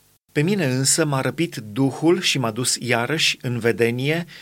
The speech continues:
prin Duhul lui Dumnezeu, în Haldeia, la prinșii de război.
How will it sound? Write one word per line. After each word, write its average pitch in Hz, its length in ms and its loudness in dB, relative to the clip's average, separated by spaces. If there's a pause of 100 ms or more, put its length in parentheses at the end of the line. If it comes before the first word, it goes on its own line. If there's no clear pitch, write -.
(140)
prin 120 340 -2
Duhul 123 480 0
lui 117 200 -2
Dumnezeu, 127 760 0 (200)
în 139 140 2
Haldeia, 123 760 2 (180)
la 120 140 -2
prinșii 175 460 2
de 156 120 4
război. 127 640 -2